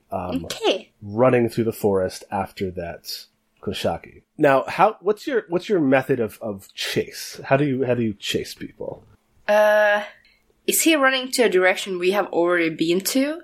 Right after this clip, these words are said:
Speaker 1: No, they're, they're running in this very, in this very, like, um, sort of like, sort of like bouncing around, um,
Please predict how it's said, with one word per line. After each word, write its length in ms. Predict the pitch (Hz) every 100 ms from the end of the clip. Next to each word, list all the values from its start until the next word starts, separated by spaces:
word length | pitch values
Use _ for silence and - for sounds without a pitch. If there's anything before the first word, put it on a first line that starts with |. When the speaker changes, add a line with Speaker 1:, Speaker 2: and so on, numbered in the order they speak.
| -
Speaker 1:
No, 500 | 104 113 131 131 117
they're, 240 | 110 117 120
they're 160 | 127
running 260 | 127 143 143
in 100 | 131
this 140 | 110
very, 560 | 113 110 117 117 117 110
in 80 | 107
this 140 | 101
very, 340 | 101 107 110 107
like, 440 | 101 95 - - -
um, 520 | 95 90 85 82 87 _ _ _ - -
sort 180 | 135
of 80 | 113
like, 140 | 113 - - - - -
sort 80 | -
of 60 | 240
like 280 | 202 120
bouncing 400 | 135 131 151 156
around, 640 | 123 98 95 107 85 - - - _ _ -
um, 480 | 104 82 76 76